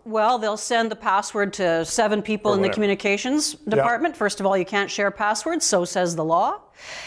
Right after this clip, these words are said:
Speaker 1: And then they will copy that material. Let me give you an example. One department, Canada Health, uh, bought a password, shared it seven times,
Speaker 2: Yep.
Speaker 1: and then copied a hundred and twenty-two stories to one thousand one hundred and twenty-three email addresses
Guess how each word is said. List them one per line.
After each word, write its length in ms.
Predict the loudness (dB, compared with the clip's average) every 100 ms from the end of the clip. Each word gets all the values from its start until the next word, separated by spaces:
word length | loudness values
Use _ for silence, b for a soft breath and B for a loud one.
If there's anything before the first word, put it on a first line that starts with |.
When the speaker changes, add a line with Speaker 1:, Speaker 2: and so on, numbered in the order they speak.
| B 0
Speaker 1:
And 220 | 0 2
then 380 | 2 2 0 0
they 160 | 0
will 420 | 2 2 0 -4 -2
copy 400 | 2 2 2 -2
that 260 | 0 0
material. 640 | -4 -2 0 2 2 0 -4
Let 100 | -2
me 60 | 0
give 140 | 0
you 40 | 0
an 80 | 0
example. 500 | 0 0 0 -2 -8 B B
One 180 | 0
department, 560 | 0 0 -2 0 -2 -6
Canada 340 | -4 0 0
Health, 460 | 0 0 0 -2 -10 _ B B B -4
uh, 360 | 0 2 2 2
bought 600 | -2 -8 -6 0 2 2
a 20 |
password, 560 | 0 -2 0 -2 -4 -2
shared 240 | 0 0
it 100 | 0
seven 340 | -2 -2 -2
times, 580 | -4 0 0 -2 -8 -8
Speaker 2:
Yep. 300 | -2 -2 -2 -2
Speaker 1:
and 220 | 0 2
then 280 | 0 0 -4 B B
copied 460 | -2 0 0 0 -2
a 40 |
hundred 320 | 0 0 0
and 80 | -2
twenty-two 460 | 0 0 0 -2 -6
stories 540 | 0 2 2 0 -4
to 100 | -2
one 300 | 2 2 0
thousand 520 | 0 2 0 -2 -8 -10 _
one 260 | 0 0 2
hundred 300 | 0 0 0
and 120 | -2
twenty-three 600 | 0 -2 -2 -4 -6 -6 -4
email 340 | -2 0 0
addresses 540 | 0 0 -2 -2 -6